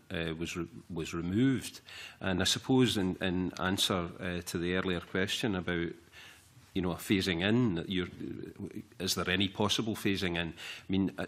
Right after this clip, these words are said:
I suppose changes to the requirements would help. That would be one that would help. But I think the thing that really is required here is that a lo-, a, a,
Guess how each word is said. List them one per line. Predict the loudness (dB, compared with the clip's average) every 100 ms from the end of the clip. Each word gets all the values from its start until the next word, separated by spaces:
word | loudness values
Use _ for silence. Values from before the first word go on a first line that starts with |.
| -6
I |
suppose | -6 0 0 4
changes | 6 8 8 6 4 2 0
to | 2 4 4
the | 0 -4
requirements | -6 -2 2 4 4 0 -2 -6
would | -4
help. | -2 -2 -2 -2
That | -2
would | -2 -4
be | -2
one | 2 4
that | 2 0
would | -4
help. | -4 -4 -6 -8 -16 -16 -18 -6
But | 0 2
I |
think | 6 4 4
the | 0
thing | 0 2
that | 0 2
really | 2 4 4 2 -2
is | -4 -2
required | -6 -4 -2 2 2 0
here | -2 -2 -2 -6 -12 -18 -18 -4
is | -2 0
that | 0 0 0 -6 -10
a | -4
lo-, | -2 -2 -2
a, | -8 -6
a, | -8